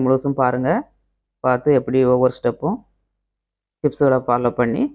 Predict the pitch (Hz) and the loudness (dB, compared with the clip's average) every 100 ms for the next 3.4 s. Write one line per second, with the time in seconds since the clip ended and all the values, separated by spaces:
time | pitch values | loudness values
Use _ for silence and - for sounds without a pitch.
0 | _ _ _ _ _ _ _ 139 131 135 | _ _ _ _ _ _ _ -2 0 0
1 | 127 147 143 139 135 139 113 147 175 175 | 0 0 2 0 0 -2 -2 -2 -2 -6
2 | _ 123 117 98 101 92 - _ 127 - | _ -6 -6 -6 -6 -6 -10 _ -10 -2
3 | 117 95 87 | 0 0 0